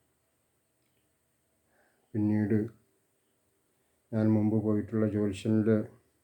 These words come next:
ജ്യോത്സ്യനല്ലാതെ മറ്റൊരു ജ്യോത്സ്യൻ്റെ അടുത്ത് പോയി വരുന്ന വിവരങ്ങളാണ് ഇനി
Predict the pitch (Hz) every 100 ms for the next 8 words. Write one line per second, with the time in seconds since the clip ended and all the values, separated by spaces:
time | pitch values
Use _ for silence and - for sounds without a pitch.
0 | _ _ _ _ _ _ _ _ _ _
1 | _ _ _ _ _ _ 113 107 98 113
2 | 113 107 110 110 110 101 - 107 107 104
3 | 92 113 110 95 98 101 104 104 107 110
4 | - _ _ _ 107 104 107 107 107 -
5 | _ _ _ 110 104 107 110 107 101 101
6 | 104 - _ _ _ _ _ -